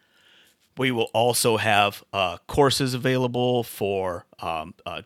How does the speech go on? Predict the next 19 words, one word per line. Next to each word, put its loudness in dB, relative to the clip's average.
teaching -2
you 0
how 0
to 0
pilot 2
drones 0
and, -10
and -10
nav-, -10
navigating -2
obstacles -6
and -6
areas -6
and -16
stuff -10
like -8
that. -2
We -4
have -6